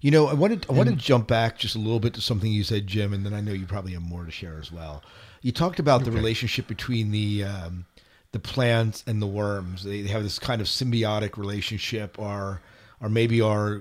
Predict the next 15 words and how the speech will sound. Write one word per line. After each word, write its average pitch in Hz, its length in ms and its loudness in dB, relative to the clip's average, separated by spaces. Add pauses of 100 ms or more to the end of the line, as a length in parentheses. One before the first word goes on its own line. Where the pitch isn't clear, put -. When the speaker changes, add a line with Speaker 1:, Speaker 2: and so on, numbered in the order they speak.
Speaker 1:
kind 113 200 -2
of 104 80 0
adult 107 460 2
versions 101 760 -4
are 95 460 -8 (180)
male, 107 300 -2
female, 104 600 -6
or 95 80 -6
however 104 400 -4
they 104 160 -4
kind 104 240 -8
of 92 120 -10 (300)
work 123 240 -2
with 117 120 -2
that. 101 200 -6